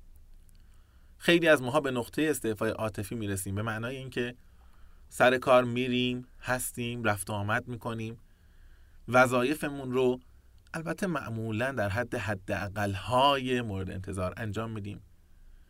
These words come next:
ولی دیگه خودمون رو عضوی از بدن یک سازمان نمی‌دونیم. شاید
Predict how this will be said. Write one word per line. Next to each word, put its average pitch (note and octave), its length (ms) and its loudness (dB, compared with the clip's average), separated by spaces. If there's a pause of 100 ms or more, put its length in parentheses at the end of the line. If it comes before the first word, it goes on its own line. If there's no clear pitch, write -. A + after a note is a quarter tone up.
(340)
ولی G3 220 4
دیگه F3+ 140 0
خودمون E3+ 360 -4
رو D#3 140 -2
عضوی C#3+ 240 -4
از G#2+ 160 -2
بدن G#2 260 -2
یک G#2+ 140 -10
سازمان F#2+ 420 -6
نمی‌دونیم. F2 460 -10 (1700)
شاید F#3 560 8